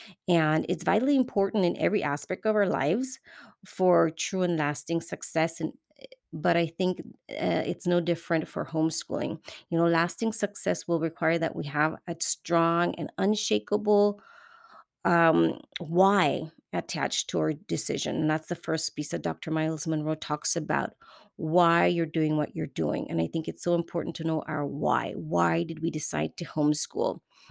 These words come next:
And, you know, why did you decide to homeschool? Did you, um, decide because other people decided to homeschool? Did you decide because you had a clear,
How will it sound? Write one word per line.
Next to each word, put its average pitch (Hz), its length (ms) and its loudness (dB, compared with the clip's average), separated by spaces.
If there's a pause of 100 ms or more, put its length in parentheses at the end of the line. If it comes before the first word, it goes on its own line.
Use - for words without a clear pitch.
(680)
And, 175 400 6
you 170 80 0
know, 165 520 2 (220)
why 180 360 2
did 196 140 -2
you 220 80 2
decide 180 380 2
to 190 60 2
homeschool? 156 380 0
Did 156 220 -2
you, 165 320 2 (340)
um, 160 520 4 (380)
decide 160 420 -2
because - 300 -6
other 170 200 0
people 190 540 -2
decided 196 480 -2
to 208 80 -4
homeschool? 190 640 -2
Did 185 140 -2
you 175 80 -2
decide 160 540 0
because 160 340 -8
you 165 60 -4
had 156 200 -8
a 147 60 -4
clear, 170 640 2